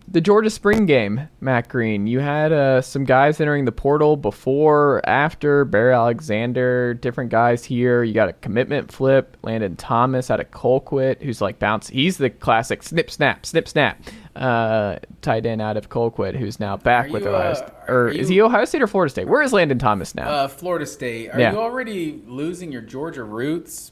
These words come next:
Speaker 2: Because that is pronounced Colquitt, sir.
Speaker 1: What did I,
Speaker 2: So
Speaker 1: it's Colquitt.
Speaker 2: It is. That might be how it's spelled to you, but us, us down here, folk in Georgia, we say Colquitt.
Speaker 1: Down
Speaker 2: Colquitt
Speaker 1: here,
Speaker 2: County.
Speaker 1: folk. I'm sorry. How far is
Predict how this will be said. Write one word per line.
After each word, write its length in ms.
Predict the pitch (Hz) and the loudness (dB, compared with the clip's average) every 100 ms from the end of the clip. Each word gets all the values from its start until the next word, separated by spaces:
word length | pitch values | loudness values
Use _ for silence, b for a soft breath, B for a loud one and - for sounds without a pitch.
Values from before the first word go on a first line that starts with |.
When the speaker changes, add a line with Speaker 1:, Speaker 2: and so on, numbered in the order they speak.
| - | -20
Speaker 2:
Because 720 | 123 - 123 120 117 - - _ _ | -16 -10 -8 -8 -10 -14 -18 _ _
that 160 | 160 226 | -4 -4
is 100 | 220 | -4
pronounced 400 | 190 160 123 - | -2 0 -2 -6
Colquitt, 880 | - - 143 165 - 104 90 78 - | -4 2 4 2 -2 -6 -6 -10 -16
sir. 560 | - 107 101 101 101 - - | -12 -10 -10 -10 -14 -16 0
Speaker 1:
What 140 | 240 | 2
did 100 | 403 | 4
I, 100 | 370 | 4
Speaker 2:
So 80 | - | 4
Speaker 1:
it's 240 | 202 214 | 2 0
Colquitt. 520 | - - 349 - 85 - _ - - _ _ | -2 0 2 2 0 -2 _ -20 -20 _ _
Speaker 2:
It 180 | 147 147 | -4 -2
is. 240 | 127 107 - - 113 117 | -2 -4 -12 -20 -18 -6
That 160 | 135 | -2
might 220 | 127 131 131 | 0 2 4
be 60 | |
how 120 | 147 | 4
it's 140 | 127 - | 4 0
spelled 340 | - 190 175 | 6 6 6
to 60 | 135 | 4
you, 340 | 139 147 110 | 4 4 4
but 160 | 113 135 | 4 4
us, 300 | 165 170 - | 4 2 -2
us 280 | 175 202 - | 0 2 4
down 280 | 214 214 | 6 6
here, 260 | 196 202 202 | 4 4 2
folk 380 | - 190 170 170 | 4 4 4 0
in 100 | 139 | -4
Georgia, 460 | 135 147 143 120 | 0 2 2 -2
we 100 | 117 | -6
say 240 | 135 143 123 | -6 -4 -4
Colquitt. 680 | - 131 123 - 92 87 - - - - 151 | -2 2 2 0 -12 -12 -18 -20 -20 -18 -2
Speaker 1:
Down 320 | 139 180 156 | 6 6 6
Speaker 2:
Colquitt 120 | 156 | 2
Speaker 1:
here, 260 | - 151 160 | 2 2 2
Speaker 2:
County. 100 | - | 2
Speaker 1:
folk. 360 | 175 180 - - _ - | 2 2 0 -10 _ -8
I'm 160 | 180 240 | -4 -2
sorry. 340 | - 101 98 | -2 -4 -2
How 200 | 107 214 | 0 0
far 240 | 320 - | -2 -2
is 100 | 175 | -2